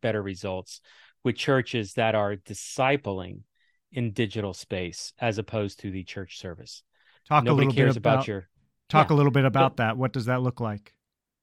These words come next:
Speaker 1: So, I mean, you're, you, what if your small group, if your church disciples via small groups, run that digitally.
Speaker 2: Hmm.
Speaker 1: If you, because digital is so strong when it comes towards a relational context,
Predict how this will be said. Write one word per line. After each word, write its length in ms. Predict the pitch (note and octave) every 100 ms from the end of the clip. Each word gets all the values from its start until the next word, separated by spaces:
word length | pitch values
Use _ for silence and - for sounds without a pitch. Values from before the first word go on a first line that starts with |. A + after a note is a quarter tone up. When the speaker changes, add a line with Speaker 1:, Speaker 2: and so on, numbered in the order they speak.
| _ _ _ -
Speaker 1:
So, 500 | - F3+ D#3 D3+ E3
I 80 |
mean, 240 | D#3+ D3+ C#3+
you're, 280 | D#3 D3+ D3
you, 180 | D3 D3
what 220 | C#3 D#3+
if 160 | D#3
your 160 | D#3+ C#3+
small 320 | - D#3 D#3
group, 220 | D3+ E3+
if 180 | D3+ -
your 120 | D#3
church 400 | D3 - F3 -
disciples 560 | - C#3 C#3 C3+ D#3 B2+
via 200 | C3+ B2
small 260 | - A#2+ B2+
groups, 380 | E3+ G#3+ - _ _ _ _ _ -
run 160 | C3 F3+
that 200 | F#3+ D3
digitally. 540 | E3 D#3 A#2 - - _ _ -
Speaker 2:
Hmm. 80 | A#2
Speaker 1:
If 220 | C#3+ -
you, 500 | D#3+ D3 C3+ C3+ D3
because 560 | C#3 C#3+ C3+ - D3 A#2+
digital 520 | G#2+ C3+ C3+ E3 D#3+
is 180 | C#3 A#2+
so 500 | - - C#3+ C3+ D3+
strong 880 | - - - C3 C#3+ E3 G#2+ G#2 A#2 _ _ _ _
when 160 | C#3 C3
it 80 | -
comes 260 | C3+ C3
towards 300 | - C#3 A#2+
a 40 | B2
relational 680 | A2+ A2+ A#2 B2 C#3 A#2+
context, 920 | A2 - C3 C#3 G#2+ A2+ - - -